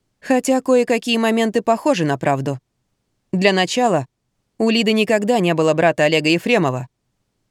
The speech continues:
И вы уверены, что Лидия и Ирина одно лицо?» «Они очень похожи», заверила я. «Ира Лида сейчас бродит по городу. Она почти безумна, но сумела вспомнить телефон Никитского парка.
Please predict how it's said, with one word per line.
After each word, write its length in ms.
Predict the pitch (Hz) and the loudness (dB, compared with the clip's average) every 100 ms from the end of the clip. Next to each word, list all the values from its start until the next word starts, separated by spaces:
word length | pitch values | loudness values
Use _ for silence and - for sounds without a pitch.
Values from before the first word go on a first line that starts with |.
| _ | _
И 180 | 185 185 | 0 2
вы 100 | 175 | 2
уверены, 400 | 175 175 233 277 | 2 2 0 -2
что 180 | - 247 | 0 0
Лидия 320 | 196 165 175 | 0 2 4
и 140 | 175 | 4
Ирина 240 | 175 170 160 | 2 2 0
одно 220 | 160 160 | 0 0
лицо?» 420 | 147 160 160 131 - _ _ _ _ _ _ _ _ - | -2 -2 -4 -6 -8 _ _ _ _ _ _ _ _ 0
«Они 320 | 240 240 247 | 2 2 2
очень 380 | 240 247 - 220 | 2 0 0 0
похожи», 560 | 202 202 208 180 151 135 _ _ _ _ - | 0 2 0 0 -2 -8 _ _ _ _ -2
заверила 440 | 185 185 156 156 | 0 2 0 0
я. 280 | 165 156 131 _ _ _ _ _ _ _ _ - | 0 -2 -4 _ _ _ _ _ _ _ _ -2
«Ира 300 | 220 202 196 | 2 4 2
Лида 240 | 214 190 | 0 -2
сейчас 340 | 180 180 202 185 | -2 2 2 2
бродит 280 | 214 202 - | 0 0 2
по 120 | 202 | 2
городу. 480 | 208 233 165 151 135 _ _ _ _ _ _ - | 2 2 0 -2 -8 _ _ _ _ _ _ -4
Она 300 | 233 226 294 | 0 0 2
почти 340 | 226 - 240 | 0 -2 -4
безумна, 540 | 208 214 269 233 180 - _ _ _ | -2 0 0 2 0 -2 _ _ _
но 180 | 240 240 | 0 0
сумела 400 | 254 240 247 226 | 0 0 0 0
вспомнить 380 | - 233 226 202 | -2 -2 -2 -2
телефон 360 | 214 214 240 | -2 0 0
Никитского 480 | 233 208 190 240 233 | -2 -4 -4 0 0
парка. 460 | 254 277 - 147 | 0 -2 -2 -10